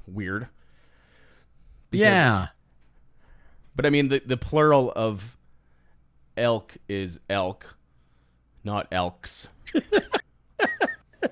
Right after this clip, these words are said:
Speaker 1: Uh,
Speaker 2: The,
Speaker 1: regardless
Speaker 2: the plural of, the plural of caribou is caribou.
Speaker 1: Yeah, exactly.
Speaker 2: <laughs>
Speaker 1: But the car-, or the,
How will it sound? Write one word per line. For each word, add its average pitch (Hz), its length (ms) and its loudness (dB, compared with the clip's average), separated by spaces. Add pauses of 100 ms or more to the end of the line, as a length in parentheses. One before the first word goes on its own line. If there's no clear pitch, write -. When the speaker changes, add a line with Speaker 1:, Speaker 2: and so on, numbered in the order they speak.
(760)
Speaker 1:
Uh, 98 580 -2 (640)
Speaker 2:
The, 156 400 0 (720)
Speaker 1:
regardless 190 600 8
Speaker 2:
the 170 60 6
plural 151 160 10
of, 123 60 2 (360)
the 165 100 6
plural 185 340 10
of 143 120 4
caribou 151 520 8
is 123 220 2
caribou. 143 520 4 (240)
Speaker 1:
Yeah, 254 500 8
exactly. - 500 2
Speaker 2:
<laughs> - 60 0 (720)
Speaker 1:
But 120 200 -4
the 120 80 -2
car-, 131 460 0
or 123 120 2
the, 120 140 -2